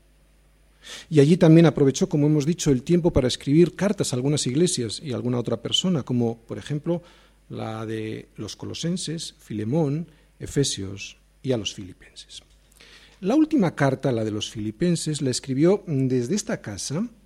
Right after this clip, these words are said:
y comienza de esta manera. Fijaros, después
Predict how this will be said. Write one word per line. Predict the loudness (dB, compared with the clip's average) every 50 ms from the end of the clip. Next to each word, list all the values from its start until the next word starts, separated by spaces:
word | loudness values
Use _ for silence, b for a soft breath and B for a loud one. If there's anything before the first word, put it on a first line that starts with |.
| _ _ _ _ _ _ _ _ _ _ _ -20 _ -16
y | -12
comienza | -8 -4 -2 0 0 2 0 0 -2 -4 -6 -8 -6
de | -4 -4 -4
esta | -4 -6 -6 -6 -6
manera. | -4 -4 -6 -8 -8 -10 -14 -16
Fijaros, | -14 -12 -6 -4 -4 -4 -4 -4
después | -6 -10 -8 0 4 4 4 4 B